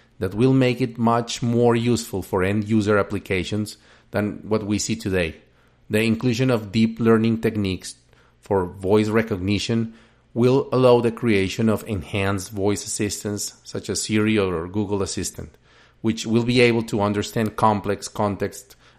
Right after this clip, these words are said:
and understand language in, in a way that is not possible with current technology. At the same time, virtual reality will be brought into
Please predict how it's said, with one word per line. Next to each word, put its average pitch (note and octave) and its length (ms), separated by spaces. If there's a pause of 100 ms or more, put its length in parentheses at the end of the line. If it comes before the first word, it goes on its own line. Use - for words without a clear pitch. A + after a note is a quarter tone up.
and F#2+ 220
understand G#2+ 540
language G#2+ 540
in, G#2 280
in G#2 120
a G#2+ 60
way A#2 240
that C3+ 180
is - 240
not A2+ 280
possible G#2+ 380
with G2 240
current F2 320
technology. D#2+ 600 (560)
At F2+ 100
the G2 80
same A#2 260
time, C3 400 (240)
virtual A#2 360
reality A2 520
will G#2+ 200
be A2+ 140
brought A2 340
into A2 460